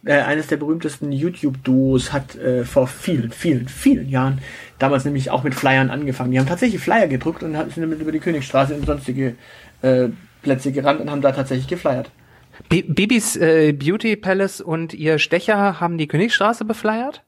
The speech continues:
Speaker 1: Sind die aus Stuttgart?
Speaker 2: Du hast aus, äh, eines der berühmtesten Podcast-, äh, äh, YouTube-Duos Deutschlands gesagt.
Speaker 1: Ja, aber aus Stuttgart.
Speaker 2: Das habe ich überhört. Das hätte mir
Speaker 1: <laughs>
Speaker 2: den Witz nämlich, es hätte mir den Witz kaputt gemacht.
Speaker 1: Natürlich.
Speaker 2: Und ich, ich, ich höre nur Dinge, die, äh,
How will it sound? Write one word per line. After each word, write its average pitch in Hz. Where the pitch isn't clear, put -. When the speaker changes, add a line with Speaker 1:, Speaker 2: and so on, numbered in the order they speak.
Speaker 1:
Sind 135
die 123
aus 107
Stuttgart? -
Speaker 2:
Du 135
hast 143
aus, 135
äh, 143
eines 139
der 147
berühmtesten 156
Podcast-, 156
äh, 135
äh, -
YouTube-Duos 151
Deutschlands 123
gesagt. 110
Speaker 1:
Ja, 165
aber 143
aus 135
Stuttgart. -
Speaker 2:
Das 143
habe 143
ich 139
überhört. 110
Das 143
hätte 160
mir 156
Speaker 1:
<laughs> -
Speaker 2:
den 139
Witz 143
nämlich, 127
es 131
hätte 156
mir 165
den 139
Witz -
kaputt -
gemacht. 110
Speaker 1:
Natürlich. 139
Speaker 2:
Und 143
ich, -
ich, 151
ich 160
höre 185
nur 175
Dinge, 185
die, 165
äh, 151